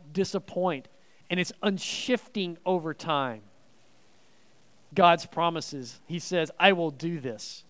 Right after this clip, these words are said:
And it is sure, it's steadfast, it's unshifting over time. But he uses the word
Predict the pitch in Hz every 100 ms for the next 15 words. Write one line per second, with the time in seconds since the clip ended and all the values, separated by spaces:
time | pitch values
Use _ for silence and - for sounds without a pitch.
0 | - - - 175 156 147 - - 214 233
1 | 262 269 - - - - 147 - - 208
2 | 214 - 208 214 214 - - 214 254 214
3 | - 233 - 208 196 - - - - 196
4 | 202 190 180 - 151 139 107 - - -
5 | - - - - - - 196 196 240 240
6 | 233 214 208 202